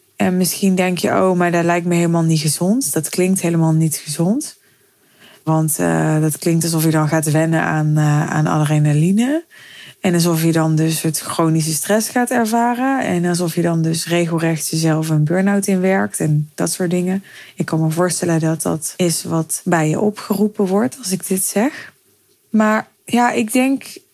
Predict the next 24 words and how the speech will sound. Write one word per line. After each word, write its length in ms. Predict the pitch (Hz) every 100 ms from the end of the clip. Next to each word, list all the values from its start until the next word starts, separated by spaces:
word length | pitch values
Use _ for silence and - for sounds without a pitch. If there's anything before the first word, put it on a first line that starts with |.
| -
dat 260 | 214 214
je 120 | 240 220
het 200 | 214 -
anders 520 | 208 214 226 214 -
kunt 520 | - 165 165 - - -
zien. 600 | - 170 170 160 196 294 _ _ _
Zoals 340 | - 220 226 214
ik 140 | 220
het 140 | 233
ervaar 600 | - 214 - 202 196 196 202
is, 440 | 190 - - - _ _ _ _ _
is 140 | 190
het 120 | 196
zo 240 | - 185 180
dat 240 | 180 180
je 360 | - 175 170 175 - _ _
als 200 | 185 180
ondernemer, 680 | 196 170 165 160 160 165 165
maar 200 | 170 -
überhaupt 420 | 180 180 185 -
als 160 | 165
mens, 400 | - 170 170 175
naarmate 480 | - 175 175 185 196
je, 240 | 175 165